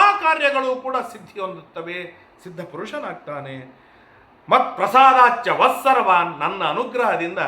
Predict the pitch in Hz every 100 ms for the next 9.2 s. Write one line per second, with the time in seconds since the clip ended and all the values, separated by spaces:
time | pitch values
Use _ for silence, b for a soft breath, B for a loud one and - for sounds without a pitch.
0 | 123 - _ 117 139 175 214 214 165 165
1 | 190 160 160 170 160 143 143 143 135 127
2 | 143 175 190 208 214 220 220 - 190 190
3 | 254 214 165 139 127 123 120 - _ _
4 | _ _ _ - 117 135 123 120 113 113
5 | 143 185 156 123 139 196 180 135 113 95
6 | _ _ b b b 127 147 147 123 -
7 | 151 226 262 262 156 156 156 - - 123
8 | 160 180 165 151 139 127 247 262 - 147
9 | 147